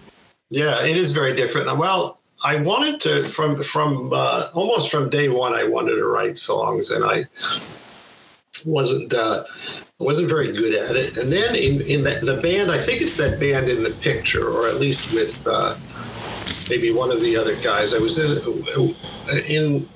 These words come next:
we had an opportunity fro-, to auditioned for a big-time studio in New York, in, in the city, and, uh, we're rehearsing at the bass player's house,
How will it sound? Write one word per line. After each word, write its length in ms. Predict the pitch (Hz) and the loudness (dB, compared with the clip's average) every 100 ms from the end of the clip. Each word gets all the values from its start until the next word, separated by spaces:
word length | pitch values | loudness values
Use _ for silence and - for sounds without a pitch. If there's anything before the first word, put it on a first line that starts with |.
| - - - - - | -20 -18 -18 -10 -2
we 140 | 139 | 0
had 120 | 196 | 2
an 100 | 240 | 2
opportunity 840 | 226 208 - - 160 151 139 135 117 | 2 0 0 0 0 0 2 0 0
fro-, 400 | - - 123 120 | -2 0 0 0
to 500 | - 131 113 110 110 - - - - - - - - - - - - - | 0 2 2 0 -4 -8 -4 0 0 -2 -4 -2 -2 -2 -2 -2 -4 -2
auditioned 540 | 123 - 202 - 226 | -2 0 0 0 0
for 320 | - 143 120 | 0 0 0
a 40 | - | 0
big-time 500 | 151 147 - 147 123 | -2 -2 -2 0 0
studio 680 | - - 139 127 120 110 104 | 0 0 0 0 0 2 0
in 100 | 104 | 0
New 80 | 90 | -2
York, 520 | 92 - - - - - - - - - - - - - - - - - - | 0 0 0 -2 -4 -6 -8 -14 -16 -14 -12 -6 -4 -2 -4 -6 -10 -10 -6
in, 200 | - 117 | -2 0
in 140 | 113 120 | 0 0
the 60 | |
city, 480 | 113 - 131 110 107 - - - - - | 0 0 0 0 -2 -8 -12 -12 -12 -4
and, 440 | 139 135 131 127 135 | 0 2 2 0 2
uh, 500 | 127 123 120 123 - - - - - | 2 2 0 -2 -6 -12 -14 -16 -6
we're 200 | 139 139 | -2 0
rehearsing 640 | 135 139 170 196 202 180 135 | 2 2 2 0 2 0 0
at 140 | 127 | 0
the 60 | 139 | 0
bass 340 | 139 135 - | 2 2 0
player's 420 | 131 107 101 104 | 0 0 2 0
house, 640 | 101 92 101 - - - | 0 0 0 0 0 -2